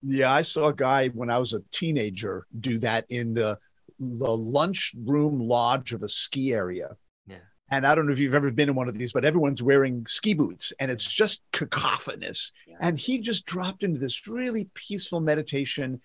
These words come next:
Speaker 1: And I knew it was authentic because his mouth dropped open, and nobody would voluntarily do that in public.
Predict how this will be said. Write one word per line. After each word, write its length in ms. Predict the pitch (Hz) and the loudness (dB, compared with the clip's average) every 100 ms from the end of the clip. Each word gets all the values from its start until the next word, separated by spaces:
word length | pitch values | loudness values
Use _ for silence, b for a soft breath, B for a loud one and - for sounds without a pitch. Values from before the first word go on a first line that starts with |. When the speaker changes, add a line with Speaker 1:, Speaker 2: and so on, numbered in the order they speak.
| B B - | B B -2
Speaker 1:
And 120 | 175 | 2
I 80 | 170 | 2
knew 160 | 202 | 2
it 60 | 262 | 2
was 160 | 170 165 | 4 6
authentic 440 | 156 180 180 156 | 4 4 4 4
because 320 | 151 147 139 | 2 4 4
his 200 | 123 120 | 2 -2
mouth 360 | 120 139 170 - | 2 4 4 0
dropped 380 | - 127 101 - | -4 -2 -2 -4
open, 400 | 98 92 87 80 - b b | -6 -4 -10 -12 -20 b b
and 160 | 143 151 | -2 6
nobody 340 | 196 226 202 | 8 8 4
would 180 | 170 131 | 4 4
voluntarily 640 | 139 147 147 147 143 135 | 4 4 2 4 6 4
do 200 | 120 139 | 2 2
that 200 | 135 120 | 4 2
in 80 | 113 | 0
public. 540 | 104 120 107 92 - | -2 -2 -2 -8 -12